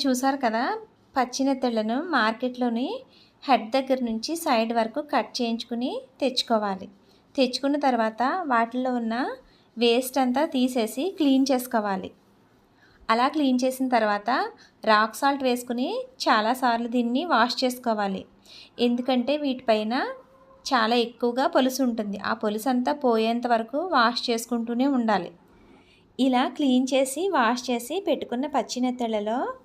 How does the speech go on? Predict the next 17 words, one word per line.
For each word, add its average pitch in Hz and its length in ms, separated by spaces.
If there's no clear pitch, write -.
ఒక 285 100
మూడు 254 240
స్పూన్ల 247 420
కారం 247 380
వేస్తున్నాను. 240 600
ఇక్కడ 262 160
చూపిస్తున్నాను 240 640
కదా, 202 180
ఆ - 20
స్పూన్తో 220 420
మూడు 247 240
స్పూన్ల 233 260
కారము, 226 400
రెండు 262 280
స్పూన్ల 247 320
సాల్ట్, 226 420
మనం 254 180